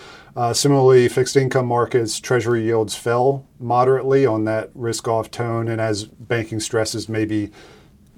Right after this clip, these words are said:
got more into focus, that, uh,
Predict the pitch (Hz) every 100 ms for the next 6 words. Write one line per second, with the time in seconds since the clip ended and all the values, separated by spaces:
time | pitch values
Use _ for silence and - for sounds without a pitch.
0 | 135 - - 120 110 113 127 135 117 117
1 | 113 - 117 110 110 107 - - 110 110
2 | - - 107 101